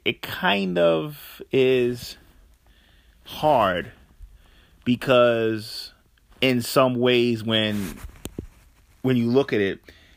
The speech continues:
it, it's like he basically at the stage,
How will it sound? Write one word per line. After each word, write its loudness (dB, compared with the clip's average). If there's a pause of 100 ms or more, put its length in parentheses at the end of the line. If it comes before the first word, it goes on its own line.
(280)
it, 2
it's -2
like 2
he -4 (280)
basically 0 (100)
at 0
the -4
stage, -2